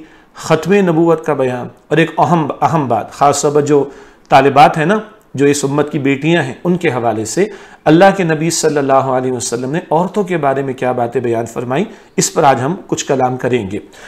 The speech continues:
दोबारा से एक बात पेश कर दूं, हमारे कोर्स का जब तीसरा दिन होगा और क्लास नंबर फ़ाइव होगी इंशाअल्लाह ताला,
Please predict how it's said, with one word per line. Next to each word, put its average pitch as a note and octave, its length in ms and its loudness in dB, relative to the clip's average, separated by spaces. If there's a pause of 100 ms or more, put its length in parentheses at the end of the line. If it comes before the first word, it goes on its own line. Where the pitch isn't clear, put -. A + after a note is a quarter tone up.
(160)
दोबारा D3 340 4
से G3 160 0
एक E3+ 80 -2
बात F3+ 380 2
पेश F3 180 2
कर E3+ 160 0
दूं, F3 160 0 (880)
हमारे E3+ 340 4
कोर्स F#3 280 -2
का F#3 100 -2
जब F3 160 -4
तीसरा G#3 360 0
दिन E3 180 0
होगा A#2 280 -4 (260)
और C3 160 -4
क्लास D3+ 320 2
नंबर C#3 160 -4
फ़ाइव F3 380 0
होगी C3+ 160 -4
इंशाअल्लाह B2 480 -2
ताला, A#2+ 280 0